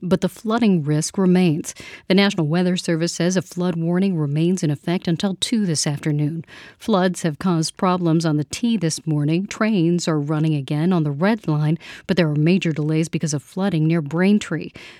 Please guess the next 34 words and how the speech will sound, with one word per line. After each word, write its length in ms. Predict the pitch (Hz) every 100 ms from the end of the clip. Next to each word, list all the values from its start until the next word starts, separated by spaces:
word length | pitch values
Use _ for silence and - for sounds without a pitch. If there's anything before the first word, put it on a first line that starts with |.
| _
The 100 | -
wind 540 | 165 151 220 214 214 190
overnight 720 | 180 170 160 160 196 196 175
has 240 | 190 156
led 200 | 170 180
to 60 | 156
thirty-two 760 | - 214 220 202 208 - 202 202
hundred 540 | - 240 175 156 160
power 380 | - 233 233 214
outages 480 | 170 147 147 170 170
statewide. 760 | - 180 175 165 170 196 151 151 - - -
The 120 | 165 156
biggest 340 | 185 185 -
number 260 | 151 147 151
is 140 | 156
in 160 | 156 139
Rockport. 680 | 156 196 - - 147 170 - - - -
Over 240 | 220 214
at 120 | 202
Logan 260 | 196 196 185
Airport, 480 | 190 208 226 214 -
FlightAware 640 | 202 202 214 196 202 202
reports 560 | 175 160 - 196 214 -
nearly 240 | 202 208
fifty 540 | 202 - 247 - 208 170
flights 460 | - 160 151 -
in 120 | 175
and 140 | 165 160
out 140 | 151
of 100 | 135
Boston 440 | 160 160 170 - 208
have 160 | 180
been 160 | 131 143
canceled. 560 | - 226 226 - 151